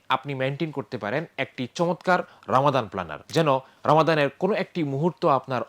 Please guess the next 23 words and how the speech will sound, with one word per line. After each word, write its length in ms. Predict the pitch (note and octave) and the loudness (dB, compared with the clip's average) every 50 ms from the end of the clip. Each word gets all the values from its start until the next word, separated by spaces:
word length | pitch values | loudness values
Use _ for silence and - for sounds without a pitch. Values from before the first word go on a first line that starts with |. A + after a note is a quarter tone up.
| _ | _
অযথা 520 | - C3 C#3 C3 D3+ D#3+ C#3 - D3 C3 A2+ | 2 2 4 4 2 0 0 0 -2 -2 -2
নষ্ট 340 | A#2 B2 C#3+ - - - C3 | -2 -4 -8 -8 -8 -8 -10
হয়ে 220 | G2 G2+ F#2+ F2 | -8 -8 -10 -12
না 140 | D#2+ D2+ C#2+ | -12 -14 -16
যায়। 160 | - C#2 - - - | -18 -18 -18 -6 -2
তিন 220 | - A#3 A3 A#3+ | 0 0 2 2
নম্বরে 320 | B3 B3 A#3+ A3+ A#3 G#3 G3 | 2 2 4 4 4 4 4
নিতে 200 | G3+ F#3 F#3+ E3 | 2 0 -2 0
পারেন 260 | C3+ B2+ C#3 F3 - - - | 0 0 0 0 -2 -4 -6
একটি 240 | D#3 - - D#3+ | -8 -4 -4 -4
বিশুদ্ধ 420 | C3+ C3+ C#3 - G#3 F3+ D#3 F#3 F#3 | -4 -2 -4 -4 -6 -4 -4 -4 -4
ফিকহের 400 | - - G3 - - D#3 C#3 G#2 | -4 -6 -8 -8 -6 -6 -6 -6
বই। 220 | F2 F2+ E2 D2+ - - - - - - - | -6 -8 -10 -10 -14 -18 -20 -20 -16 -2 2
রমাদান 440 | C#3+ D#3 E3 F3 F3 F3 G#3 A#3 A#3+ | 4 6 6 6 6 6 4 2 2
সংক্রান্ত 540 | - - A3 G3+ G3 G#3+ G#3+ G#3+ - A#3 G#3 C#3 | 0 -2 -2 -2 0 -2 -2 0 0 0 0 2
যাবতীয় 480 | C3+ C3 C#3 D3+ F#3 E3+ G3+ G#3 F#3+ | 2 2 2 2 2 -2 0 -2 -2
মাসআলা 480 | E3 C#3+ D3+ D#3 - - - F3+ G3 F#3 | 0 0 -2 -4 -4 -4 0 2 2 2
মাসাইল 420 | E3+ E3 D3+ - E3+ D3 C3+ C3+ | 2 0 -4 -4 -2 -2 -2 -2
জানতে 440 | A2+ A#2+ A2 G#2 G2+ - C#3+ E3+ F#3+ - _ - - _ | -4 -6 -8 -8 -6 -4 -4 -4 -4 -6 _ -20 -4 _
আপনি 240 | C#3 C#3+ - D#3 D3 | 0 0 0 -2 0
বেছে 300 | B2 D#3 D#3+ - F#3+ F3+ | 2 2 2 2 0 0
নিন 220 | C#3 B2+ C#3+ D#3 - - - _ - | 0 -2 -4 -6 -10 -16 -20 _ -2
একটি 420 | D3 C#3 - _ D#3+ C#3+ C3 B2+ | -2 -2 0 _ 2 2 2 2